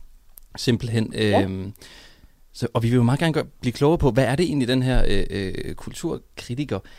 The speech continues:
Speaker 1: kan? Så lad mig starte med at spørge, hvorfor, øh, hvorfor har vi brug for, at der er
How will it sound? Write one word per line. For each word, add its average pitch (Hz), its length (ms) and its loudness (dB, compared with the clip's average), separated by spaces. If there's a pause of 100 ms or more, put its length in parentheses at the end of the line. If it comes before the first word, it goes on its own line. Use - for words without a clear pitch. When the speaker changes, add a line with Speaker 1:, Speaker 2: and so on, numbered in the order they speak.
(480)
Speaker 1:
kan? 156 260 4 (340)
Så - 160 -2
lad 113 100 2
mig 117 60 2
starte 156 180 0
med 175 40 0
at 156 60 -4
spørge, 143 200 0
hvorfor, 147 580 -2
øh, 101 420 -2
hvorfor 131 320 -6
har 139 140 -6
vi - 120 -8 (140)
brug - 340 -2
for, - 380 -2
at - 120 -6
der 95 140 -2
er 113 160 -2